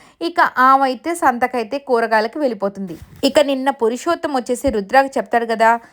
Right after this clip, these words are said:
దేవాకి ఫోన్ చేసి ఇంటికి రమ్మను అని చెప్పి. ఇక రుద్ర ఫోన్ చేసేసరికి దేవా అయితే రుద్ర వాళ్ళ ఇంటికి వస్తాడనమాట. ఇక అప్పుడే రుద్ర అలాగే తన దగ్గర ఉన్నటువంటి ఆ రౌడీలతో పాటు ఒక ఆట ఆడుతుంటాడు. పాచికల ఆటో సంథింగ్ ఏదో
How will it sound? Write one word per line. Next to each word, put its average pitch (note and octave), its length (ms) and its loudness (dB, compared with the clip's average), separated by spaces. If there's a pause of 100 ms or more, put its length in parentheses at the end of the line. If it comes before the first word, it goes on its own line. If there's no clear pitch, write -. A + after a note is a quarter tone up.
(260)
దేవాకి C4+ 680 4
ఫోన్ A#3+ 380 -2
చేసి B3 220 -2
ఇంటికి C4 340 -6
రమ్మను A3 340 -2
అని A3 220 -6
చెప్పి. G3+ 200 -8
ఇక B3+ 300 -8
రుద్ర A#3 360 0
ఫోన్ A3+ 380 -4
చేసేసరికి A3+ 460 -4
దేవా A#3 400 0
అయితే G#3+ 420 0 (320)
రుద్ర E4 240 0
వాళ్ళ C#4+ 260 4
ఇంటికి A3+ 320 -6
వస్తాడనమాట. G#3+ 680 -2 (460)
ఇక - 180 0
అప్పుడే C#4+ 480 2
రుద్ర A3 560 -2
అలాగే A3+ 360 -2
తన A3 240 -10
దగ్గర G#3 300 -8
ఉన్నటువంటి A3 400 -8
ఆ F#3+ 80 0
రౌడీలతో G#3 580 -4
పాటు G3+ 360 -4
ఒక C#4 260 -6
ఆట A#3 400 -2
ఆడుతుంటాడు. G#3 520 -4 (340)
పాచికల A#3 520 2
ఆటో G#3 300 2
సంథింగ్ A3 440 -6
ఏదో G3 260 -4